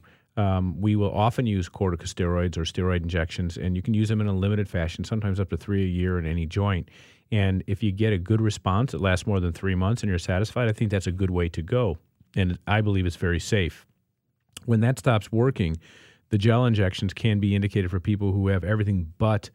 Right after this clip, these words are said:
true bone-on-bone arthritis, which only has about a twenty-five percent response rate. And the injections are designed to reduce pain, improve function, and, um, they have to sort of a,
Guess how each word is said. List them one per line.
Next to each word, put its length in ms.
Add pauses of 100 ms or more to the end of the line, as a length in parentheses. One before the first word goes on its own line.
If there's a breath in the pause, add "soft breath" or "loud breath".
(320 soft breath)
true 360
bone-on-bone 560
arthritis, 540
which 160
only 180
has 120
about 180
a 40
twenty-five 460
percent 240
response 460
rate. 240 (460 soft breath)
And 200
the 60
injections 580
are 320
designed 500
to 80
reduce 360
pain, 240
improve 300
function, 440 (400 soft breath)
and, 460
um, 420
they 280
have 440 (120)
to 180
sort 220
of 80
a, 140